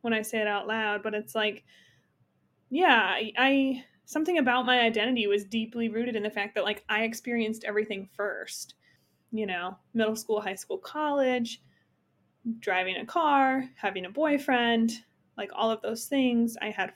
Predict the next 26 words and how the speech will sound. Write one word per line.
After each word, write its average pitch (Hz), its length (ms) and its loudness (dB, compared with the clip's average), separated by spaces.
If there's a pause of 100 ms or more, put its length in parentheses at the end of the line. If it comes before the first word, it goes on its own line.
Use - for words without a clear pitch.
first. 208 640 -4 (300)
And 240 100 0
so 240 140 4
then 233 180 4
when 226 120 4
you 233 100 4
went 233 140 0
through 240 100 -2
this 226 160 -2
experience, 226 520 0
I 226 120 2
think 226 240 0
it, 214 200 0 (760)
it 254 60 0
was 254 200 2
weird 277 300 0
for 294 80 -2
me 277 180 4
because 240 340 0
it 226 220 -2
wasn't 233 440 0
anything 240 400 0
that 214 120 2
I 202 140 -2
could, 226 220 -6
like, 190 500 -2